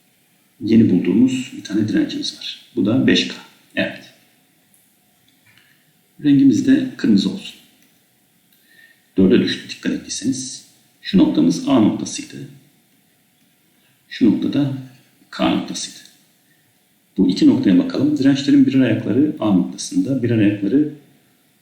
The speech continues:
K noktasında iki tane direncimiz var. Merdiven şeklinde bağlanmış. Kesinlikle ve şüphesiz bu iki direnç birbirine paralel bağlı. Bunların eşdeğerine R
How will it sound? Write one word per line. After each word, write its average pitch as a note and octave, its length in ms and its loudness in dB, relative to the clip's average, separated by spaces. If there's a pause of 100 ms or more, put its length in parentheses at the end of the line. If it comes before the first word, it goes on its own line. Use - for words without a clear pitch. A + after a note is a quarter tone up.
K - 240 -2
noktasında - 600 0
iki - 160 -6
tane B2 240 2
direncimiz G2+ 500 2
var. - 320 -20 (1200)
Merdiven A2+ 380 6
şeklinde F2 440 2
bağlanmış. - 500 -8
Kesinlikle D3 560 2
ve A2 60 4
şüphesiz A#2 540 -4
bu B2 100 2
iki A#2+ 200 -6
direnç - 360 -2
birbirine G#2+ 520 2
paralel - 360 -2
bağlı. - 140 -16 (4000)
Bunların E3 220 0
eşdeğerine G#2+ 640 2 (600)
R A2 360 2